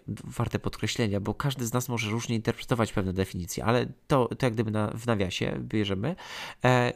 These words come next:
i ja mu mówię wtedy, "To co, to, to weźmiemy teraz za normę, że się pije na przykład codziennie, skoro mamy dziewięciu alkoholików, e, to bierzemy to za normę".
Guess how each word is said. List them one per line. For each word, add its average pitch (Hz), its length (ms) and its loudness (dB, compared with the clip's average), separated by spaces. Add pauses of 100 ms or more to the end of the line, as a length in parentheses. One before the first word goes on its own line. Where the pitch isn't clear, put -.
i 135 80 2
ja 135 100 4
mu 139 120 0
mówię 135 320 0
wtedy, 123 300 -6
"To - 160 -2
co, 107 260 2
to, - 160 -6
to 131 240 2
weźmiemy 127 460 0
teraz 120 260 0
za 110 140 4
normę, 123 340 4
że 113 120 0
się - 140 0
pije 113 340 2
na 104 140 -2
przykład - 480 -4
codziennie, 110 680 2
skoro 110 340 -2 (220)
mamy 107 200 0
dziewięciu 107 360 0
alkoholików, 101 800 -4 (520)
e, 113 260 4
to 120 160 -6
bierzemy 139 280 2
to 147 100 2
za 139 140 6
normę". 90 400 4